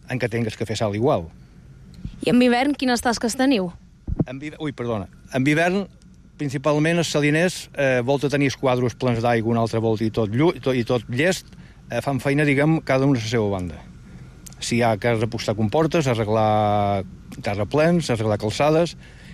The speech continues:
Speaker 1: i si no, pues, si hi ha un barco també hi anem, perquè tots han de fer feina de tot, i aprofitant per fer les vacacions.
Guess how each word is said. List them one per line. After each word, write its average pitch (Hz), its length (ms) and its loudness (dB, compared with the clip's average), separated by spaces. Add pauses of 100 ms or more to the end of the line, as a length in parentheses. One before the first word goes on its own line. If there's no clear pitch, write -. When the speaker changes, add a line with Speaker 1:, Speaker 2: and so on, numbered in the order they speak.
(220)
Speaker 1:
i 160 140 2
si 156 160 2
no, 165 180 2 (460)
pues, 117 640 0
si - 140 -6
hi 117 40 0
ha 113 40 0
un 117 140 0
barco 120 240 0
també 104 240 -2
hi 113 80 2
anem, 143 240 2 (640)
perquè 92 480 -8
tots - 480 -4
han 117 120 0
de 101 120 0
fer 110 80 2
feina 107 240 0
de 104 160 2
tot, 131 160 2 (1400)
i 135 220 2
aprofitant 113 400 0
per 104 80 -2
fer 131 160 2
les 120 80 2
vacacions. 90 460 -4